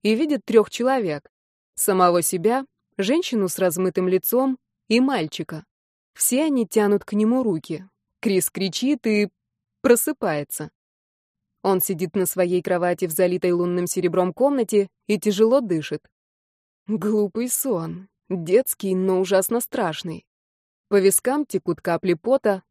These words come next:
дыхание отрывистое и тяжёлое, пальцы подрагивают, будто на их кончиках магия, готовая вот-вот сорваться. Жаль, что Кристиан взрослый мальчик и давно уже не верит в волшебство. Крис встаёт и идёт на лоджию,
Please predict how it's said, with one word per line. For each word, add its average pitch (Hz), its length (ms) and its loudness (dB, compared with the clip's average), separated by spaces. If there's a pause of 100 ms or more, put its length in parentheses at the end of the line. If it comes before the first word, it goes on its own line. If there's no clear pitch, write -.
дыхание 220 580 0
отрывистое 170 520 -2
и 170 40 -4
тяжёлое, 196 600 0 (320)
пальцы 190 360 2
подрагивают, 208 800 2 (120)
будто 196 320 0
на 202 140 4
их 196 120 0
кончиках 196 520 -2
магия, 208 500 0
готовая 196 480 2
вот-вот 196 300 0
сорваться. 196 640 -4 (680)
Жаль, 254 340 4
что 185 220 -4
Кристиан 185 560 -2
взрослый 180 500 0
мальчик 208 540 -4 (100)
и 202 80 -2
давно 196 400 2
уже 226 160 -2
не 190 160 2
верит 190 240 2
в 185 60 -8
волшебство. 160 680 -4 (800)
Крис 185 220 0
встаёт 208 580 0 (480)
и 208 160 2
идёт 202 220 6
на 202 160 2
лоджию, 220 560 2